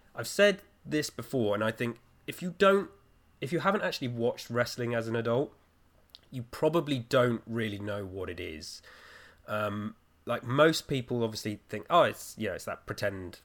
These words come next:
fighting thing," which obviously is, is not the case. You know, it's, at its core, it's, uh, it is a T V show, it's a movie, a soap opera, it's storytelling through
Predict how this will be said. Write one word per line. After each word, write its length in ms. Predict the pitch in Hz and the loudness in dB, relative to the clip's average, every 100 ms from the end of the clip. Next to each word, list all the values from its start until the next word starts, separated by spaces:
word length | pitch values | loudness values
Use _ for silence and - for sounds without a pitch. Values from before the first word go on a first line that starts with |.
| _ _ | _ _
fighting 540 | - 98 87 85 82 82 - - | -4 -2 -2 -8 -14 -18 -20 -10
thing," 280 | 95 78 80 - - - - - - - _ - | -8 -8 -14 -18 -20 -20 -20 -20 -20 -20 _ -18
which 240 | - 127 110 | -4 -2 0
obviously 380 | 104 104 101 95 | -2 -2 -6 -6
is, 180 | - - | -8 -14
is 160 | 127 120 | -10 4
not 200 | 156 127 | 4 4
the 40 | |
case. 420 | 117 190 127 - 127 | 6 8 8 2 -4
You 60 | |
know, 220 | 110 113 - | -2 -2 -6
it's, 280 | 120 113 - _ | -10 -10 -12 _
at 160 | 131 117 | -4 -4
its 200 | 113 - | -4 -10
core, 560 | - 147 131 98 135 127 | -6 0 2 4 2 0
it's, 340 | - - - | -4 -8 -2
uh, 400 | 123 120 120 123 - _ _ _ _ - | 2 4 2 0 -4 _ _ _ _ -8
it 120 | 127 | -2
is 260 | 131 113 - | -2 -2 -8
a 60 | 123 | -6
T 240 | - 127 | -2 0
V 120 | 117 | 0
show, 300 | 110 - 117 | -2 2 2
it's 200 | 131 117 | 2 -2
a 200 | 120 120 | -4 -2
movie, 600 | 123 127 123 113 117 117 | 0 2 2 2 0 0
a 80 | 113 | -2
soap 380 | 107 135 120 - | 0 2 2 0
opera, 640 | 120 - - 113 113 117 - | -4 -4 -2 2 2 0 -4
it's 320 | 117 - - | -10 -12 -12
storytelling 1160 | - - - - 139 131 117 123 117 107 104 110 | -6 -2 0 2 4 4 2 0 0 0 -2 -6
through 500 | - 123 117 113 110 | -4 -2 0 0 -2